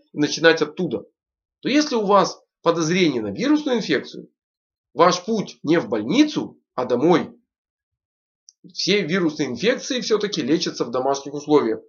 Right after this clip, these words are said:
Ни одно инфекционное отделение не выдержит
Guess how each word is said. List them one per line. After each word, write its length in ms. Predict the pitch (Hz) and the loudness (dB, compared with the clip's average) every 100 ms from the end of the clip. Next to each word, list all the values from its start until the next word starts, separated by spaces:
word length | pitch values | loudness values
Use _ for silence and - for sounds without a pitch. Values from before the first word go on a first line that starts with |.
| _ | _
Ни 100 | 117 | -2
одно 200 | 143 208 | 0 0
инфекционное 640 | 262 214 185 220 214 196 180 | -2 -4 -4 4 4 6 2
отделение 600 | 139 160 160 127 104 - _ _ _ _ | 4 6 6 6 -4 -10 _ _ _ _
не 120 | 151 | -2
выдержит 640 | 175 196 151 123 120 110 | 0 2 2 2 0 -6